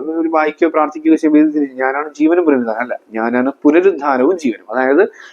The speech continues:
"I am the resurrection and the life." ഞാൻ എഴുന്നേൽപ്പിക്കും, ജീവിപ്പിക്കും. ഇതാണ് ഈശോ പറയുന്നത്.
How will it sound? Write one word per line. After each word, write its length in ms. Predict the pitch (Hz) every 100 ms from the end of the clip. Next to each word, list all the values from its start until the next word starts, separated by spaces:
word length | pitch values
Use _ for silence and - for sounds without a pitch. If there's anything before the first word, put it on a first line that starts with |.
| -
"I 80 | 123 131
am 120 | 147
the 160 | 135
resurrection 640 | 127 135 - 185 185 226 214
and 200 | 165 151
the 60 | 113
life." 220 | 95 - - _ _ - - _ _
ഞാൻ 320 | 117 117 123 170 196 _ _ -
എഴുന്നേൽപ്പിക്കും, 760 | 120 131 160 151 165 147 233 _ -
ജീവിപ്പിക്കും. 580 | 107 110 104 101 - - _ -
ഇതാണ് 220 | 185 214 180
ഈശോ 160 | 151 104
പറയുന്നത്. 300 | 92 -